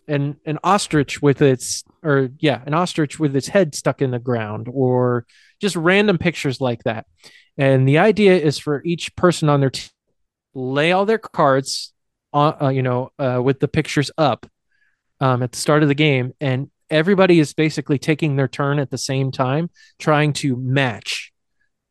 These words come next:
um, as many of their cards with other cards on the pi-, on the, on the table until, until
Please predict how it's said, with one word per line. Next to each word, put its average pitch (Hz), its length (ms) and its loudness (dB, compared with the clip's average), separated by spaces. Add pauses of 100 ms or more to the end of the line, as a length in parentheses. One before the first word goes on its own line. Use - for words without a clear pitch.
(100)
um, 131 340 0
as 127 180 -4
many 151 280 2
of 139 120 0
their 147 160 2
cards 135 440 -2
with 139 220 -4
other 160 220 2
cards 123 540 -2
on 135 180 -2
the 120 60 -6
pi-, 131 400 -2
on 135 220 -2
the, 117 260 -4 (240)
on 131 160 -4
the 120 60 -8
table 139 520 -6 (500)
until, 143 380 2
until 139 800 2